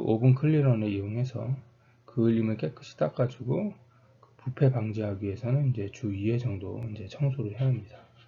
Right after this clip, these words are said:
다음은 이제 그리들입니다. 그래서 그리들의 두께는 이제 십 밀리 정도의 철판으로 만들어진, 어, 번철로서 이제 달걀 요리라든지 팬케이크, 샌드위치 등 이제 고기의 기타 재료를 동시에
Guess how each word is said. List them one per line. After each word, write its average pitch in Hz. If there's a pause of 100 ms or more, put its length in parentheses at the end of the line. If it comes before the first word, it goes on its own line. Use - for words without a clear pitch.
(420)
다음은 127
이제 104
그리들입니다. 104
그래서 - (380)
그리들의 143
두께는 131
이제 104
십 -
밀리 160
정도의 110
철판으로 127
만들어진, 104 (560)
어, 107
번철로서 107
이제 104
달걀 107
요리라든지 101 (520)
팬케이크, 135 (400)
샌드위치 147
등 120
이제 104
고기의 107
기타 131
재료를 104
동시에 113